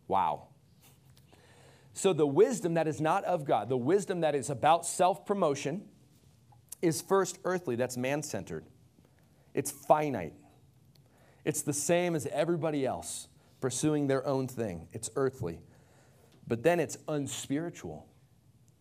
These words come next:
That means sensual. It is motivated out of an unregenerate heart, unspiritual.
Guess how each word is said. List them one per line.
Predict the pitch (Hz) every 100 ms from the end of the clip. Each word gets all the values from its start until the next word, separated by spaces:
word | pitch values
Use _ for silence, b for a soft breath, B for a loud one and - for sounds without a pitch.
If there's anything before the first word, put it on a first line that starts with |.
| b b b b
That | 135 156
means | 165 147 131 -
sensual. | - - - 190 190 - - 101 85 90 - - - _ _ _ _ _ _ - -
It | 143
is | 127
motivated | 139 151 185 185 170 156 139
out | 135 135
of |
an | 123 120 -
unregenerate | 143 165 185 - - 139 123 123 123 127 - - B
heart, | - 117 95 - - b b -
unspiritual. | 139 147 156 156 - - - 131 131 120 98 85